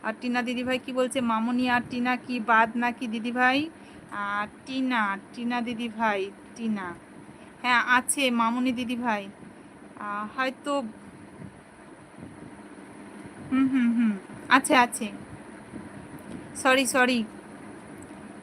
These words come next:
নামগুলো বলা হয়নি। ঠিক আছে, ভালো করেছো নামগুলো মনে করিয়ে দেওয়ার জন্য, অসংখ্য ধন্যবাদ। আচ্ছা, আচ্ছা, একদম বাদ না, বাদ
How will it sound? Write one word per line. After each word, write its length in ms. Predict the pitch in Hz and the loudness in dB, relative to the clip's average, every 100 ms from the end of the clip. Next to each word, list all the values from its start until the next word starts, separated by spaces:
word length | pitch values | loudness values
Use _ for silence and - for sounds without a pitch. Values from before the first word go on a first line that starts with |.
| - | -2
নামগুলো 440 | 220 220 226 247 | 2 2 4 4
বলা 260 | 240 220 233 | 6 8 8
হয়নি। 340 | 247 226 214 202 - - - - - - - - - - - - - - - - - - - | 6 2 2 -2 -8 -14 -18 -18 -18 -16 -16 -18 -16 -16 -16 -16 -18 -18 -18 -18 -16 -16 -6
ঠিক 160 | 294 | 4
আছে, 200 | 294 294 | 4 6
ভালো 300 | 254 220 233 | 2 2 0
করেছো 440 | 240 262 262 285 294 | 2 2 2 2 4
নামগুলো 420 | 254 226 226 240 | 6 4 2 2
মনে 260 | 226 233 240 | 4 4 2
করিয়ে 260 | 233 233 | -2 -2
দেওয়ার 240 | 226 226 226 254 | 2 4 4 0
জন্য, 180 | 247 | 0
অসংখ্য 380 | 247 - 247 254 | 2 2 -2 -2
ধন্যবাদ। 540 | 240 240 247 240 294 339 - - - - - - - - - - - - - | 0 2 2 4 2 2 -6 -16 -16 -16 -18 -18 -18 -16 -14 -14 -16 -14 -8
আচ্ছা, 420 | 208 208 - 208 | -6 -6 -8 -6
আচ্ছা, 500 | 202 - 220 208 202 202 - - - | -8 -10 -6 -6 -6 -10 -16 -18 -12
একদম 420 | 214 202 208 254 | -10 -6 -2 4
বাদ 240 | 247 240 226 | 6 6 6
না, 200 | 247 240 | 2 4
বাদ 180 | 220 | 2